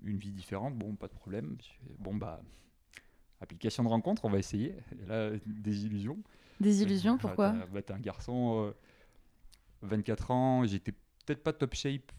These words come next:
Speaker 1: euh, comme je le suis peut-être un peu plus maintenant. Euh, ah, c'était difficile les premiers mois.
Speaker 2: À quel, à quel niveau, tu veux dire plus, euh, parce que t'étais pas, t'avais peut-être moins confiance en toi, ou même au niveau des
Speaker 1: Hmm.
Speaker 2: filles qui étaient à Montréal, quoi ?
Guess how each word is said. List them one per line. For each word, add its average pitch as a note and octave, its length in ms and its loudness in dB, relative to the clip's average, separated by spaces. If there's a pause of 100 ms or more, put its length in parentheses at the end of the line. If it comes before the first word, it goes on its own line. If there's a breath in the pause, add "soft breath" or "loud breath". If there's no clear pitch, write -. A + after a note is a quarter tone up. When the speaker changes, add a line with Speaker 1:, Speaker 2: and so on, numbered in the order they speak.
Speaker 1:
euh, G#2 320 2
comme G#2+ 300 0
je F#2+ 100 -8
le G#2 60 -2
suis - 260 -10
peut-être - 240 -6
un G#2 40 -2
peu G#2 100 -14
plus - 240 -18
maintenant. G#2+ 400 -4 (1120)
Euh, F#2 320 -4 (880)
ah, A2 100 0
c'était - 220 -10
difficile B2+ 380 -6
les G#2+ 80 -2
premiers G#2+ 260 2
mois. G#2+ 280 0 (420 loud breath)
Speaker 2:
À G#3+ 100 6
quel, C4 200 2
à G#3+ 140 6
quel B3+ 180 10
niveau, A#3+ 300 12
tu G3+ 140 -2
veux G#3 80 2
dire G#3+ 160 2
plus, B3 240 0
euh, G#3+ 60 6
parce G#3 160 2
que A3 80 2
t'étais G3 260 0
pas, F#3+ 320 4
t'avais F3+ 220 4
peut-être F3+ 200 2
moins G3+ 140 8
confiance G#3 360 4
en G#3+ 80 6
toi, D4 260 4
ou G#3+ 300 8
même A3+ 220 10
au A3 40 12
niveau G3+ 240 8
des F#3+ 200 8
Speaker 1:
Hmm. - 40 4
Speaker 2:
filles - 240 2
qui - 100 2
étaient F#3 280 2
à F3 80 4
Montréal, F3 360 4
quoi ? D3+ 160 0